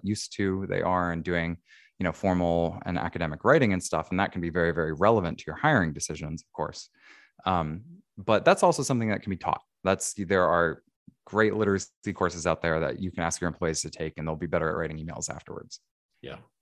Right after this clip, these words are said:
Speaker 2: Yeah, g-, great points. I think the point about the written communication, you know, wh-, one of the things, one of the ways that I've tried to apply that in some of my business environments is by having, uh, templates, for ba-, lack of a better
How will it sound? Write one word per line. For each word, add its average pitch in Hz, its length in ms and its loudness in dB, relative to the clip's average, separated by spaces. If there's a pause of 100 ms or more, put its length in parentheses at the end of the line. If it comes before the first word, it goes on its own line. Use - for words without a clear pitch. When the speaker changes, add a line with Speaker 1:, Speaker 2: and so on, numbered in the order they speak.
(480)
Speaker 2:
Yeah, 101 160 0
g-, 98 200 -8
great 113 320 4
points. 90 320 0
I 87 80 0
think 95 240 0
the 95 80 0
point 95 300 0
about 85 420 -2
the 85 120 -4
written 90 300 -6
communication, 87 760 0 (520)
you 117 120 4
know, 110 160 4
wh-, - 40 -10
one 120 160 2
of 107 60 2
the 101 60 0
things, 110 580 0
one 127 140 2
of 127 40 4
the 120 60 4
ways 113 180 2
that 107 120 0
I've 131 220 4
tried 113 160 4
to 101 80 4
apply 101 340 2
that 92 200 2
in 90 120 -2
some 92 180 0
of 90 140 -2
my 98 280 2
business 90 400 -4
environments 85 600 -2
is 87 160 -4
by 87 260 -4
having, 95 640 -2 (920)
uh, 92 180 -4 (480)
templates, 123 540 2
for 92 120 -2
ba-, 95 220 -2
lack 101 180 -2
of 98 100 -4
a 92 40 0
better 92 220 -2